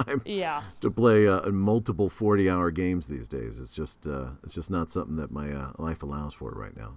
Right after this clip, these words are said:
Speaker 1: So that's cool. Little Misfortune. I may check that out.
Speaker 2: Yeah. What do you
Speaker 1: Awesome.
Speaker 2: got next?
Speaker 1: Uh, so, you know, I have been, uh,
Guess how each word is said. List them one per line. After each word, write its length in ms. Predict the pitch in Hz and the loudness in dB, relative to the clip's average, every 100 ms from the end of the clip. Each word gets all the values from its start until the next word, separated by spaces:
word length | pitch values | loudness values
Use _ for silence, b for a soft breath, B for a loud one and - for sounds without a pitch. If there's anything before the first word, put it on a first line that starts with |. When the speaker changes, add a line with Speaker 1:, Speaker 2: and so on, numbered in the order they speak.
| - | -12
Speaker 1:
So 160 | - | -6
that's 180 | 113 - | -6 -6
cool. 260 | - 151 98 | -8 -4 0
Little 220 | - 127 | 2 2
Misfortune. 600 | 123 117 - 110 - 65 | 2 -2 -2 -2 -2 -8
I 20 | |
may 160 | 69 78 | -6 -6
check 260 | - 78 - | -8 -10 -8
that 180 | 65 | -8
out. 160 | 64 - _ _ | -8 -10 _ _
Speaker 2:
Yeah. 240 | 208 175 147 - b b b b b b b b b b b | -8 -6 -8 -16 b b b b b b b b b b b
What 100 | 226 | -2
do 60 | 233 | 2
you 60 | |
Speaker 1:
Awesome. 100 | 226 | 4
Speaker 2:
got 200 | 214 196 | 2 0
next? 560 | 202 175 - - - 233 214 B B B B B B B | -2 -4 -4 -8 -8 -10 -12 B B B B B B B
Speaker 1:
Uh, 280 | 139 156 160 | 10 10 8
so, 320 | - 220 214 | 8 6 8
you 120 | 202 | 6
know, 100 | 214 | 6
I 80 | 208 | 6
have 160 | 214 | 6
been, 220 | 196 190 - | 4 0 2
uh, 380 | 151 143 139 135 | 2 4 4 2